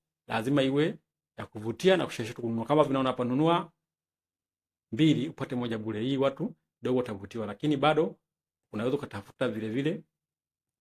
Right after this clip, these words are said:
picha au video nzuri zaidi ya hii hapa, ambao pengine mtu akiona inashawishi. Anapokuwa na peruzi pale kwenye Facebook au Instagram, basi anaweza kashawishika, eh, kuacha kuendelea kuscroll,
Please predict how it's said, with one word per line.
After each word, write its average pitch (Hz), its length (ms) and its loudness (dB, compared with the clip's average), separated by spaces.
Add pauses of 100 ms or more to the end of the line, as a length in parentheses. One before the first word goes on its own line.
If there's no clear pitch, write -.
(160)
picha 208 420 4
au 151 200 12
video 156 400 8
nzuri 135 420 4
zaidi 139 340 2
ya 139 80 4
hii 139 180 2
hapa, 127 260 -2
ambao 127 220 4
pengine 131 380 -4
mtu 127 140 -8
akiona 131 540 -6 (420)
inashawishi. 110 640 -4
Anapokuwa 147 480 0
na 135 80 4
peruzi 143 340 0
pale 143 180 0
kwenye 117 200 -6
Facebook 147 380 -2
au 147 60 4
Instagram, 139 420 -4 (540)
basi 127 260 2
anaweza 117 500 -2 (400)
kashawishika, - 600 -2 (560)
eh, 113 200 -8
kuacha 156 340 4
kuendelea 135 340 4
kuscroll, 151 560 2